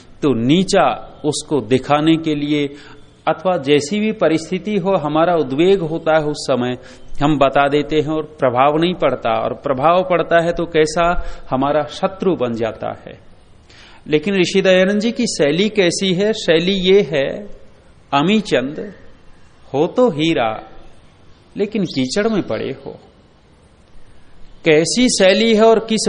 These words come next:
भाषा में ऋषि दयानंद जी ने बोल दिया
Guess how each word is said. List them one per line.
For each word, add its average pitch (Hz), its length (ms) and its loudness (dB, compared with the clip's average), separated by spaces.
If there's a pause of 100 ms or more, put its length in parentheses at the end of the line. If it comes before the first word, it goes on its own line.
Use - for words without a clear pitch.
भाषा 127 400 0
में 247 140 4
ऋषि 233 260 2
दयानंद 196 440 2
जी 202 140 0
ने 196 120 2
बोल 170 300 0
दिया 151 420 2